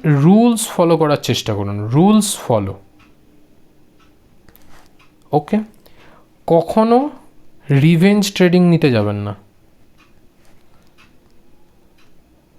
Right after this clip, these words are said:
কখনো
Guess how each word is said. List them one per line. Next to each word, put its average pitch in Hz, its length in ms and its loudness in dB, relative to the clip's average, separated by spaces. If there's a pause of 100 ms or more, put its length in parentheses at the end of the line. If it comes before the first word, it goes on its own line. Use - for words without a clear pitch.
(1700)
কখনো 180 720 0